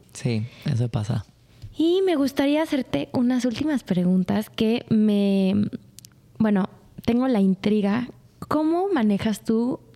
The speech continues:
Speaker 2: todo el tema espiritual? O sea, ¿cómo es la espiritualidad en tu día a día, en tu vida? Se ve que eres una persona muy
Speaker 1: Sí.
Speaker 2: espiritual.
Speaker 1: Sí, se ve. Siento que es algo que ha ido como morfeando a través de los años.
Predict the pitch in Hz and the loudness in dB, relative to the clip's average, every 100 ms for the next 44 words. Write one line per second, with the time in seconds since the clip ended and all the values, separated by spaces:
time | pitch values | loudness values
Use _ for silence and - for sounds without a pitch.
0 | - 226 220 220 220 208 214 190 - - | -4 -2 -2 0 0 0 -2 -2 -2 -4
1 | 202 233 - 247 262 233 - 196 190 - | -2 -2 0 0 2 0 0 0 0 0
2 | 180 185 190 202 - 190 190 190 190 185 | 2 2 2 2 2 2 2 2 2 4
3 | 185 180 175 180 190 185 196 - - - | 2 2 2 2 2 0 -4 -10 -20 -4
4 | 208 202 185 202 185 - 196 208 208 185 | -2 0 0 2 0 2 0 2 2 2
5 | 165 135 113 196 - - 208 - 113 339 | 0 -2 0 -2 -4 -6 -6 -6 -6 -4
6 | 311 139 123 127 110 104 101 104 - - | -4 -4 -4 -2 -2 -2 -4 -6 -12 -20
7 | - - - 139 170 156 139 143 - 117 | -20 -20 -6 -2 -2 -2 -2 -2 -2 -2
8 | 117 120 123 120 110 107 104 110 104 101 | 0 -2 -2 0 0 0 0 0 -2 -2
9 | - 107 107 120 - 104 107 104 - 101 | -2 -2 0 -2 -2 -2 -2 -4 -2 -2
10 | 101 107 170 - | 0 0 -2 -4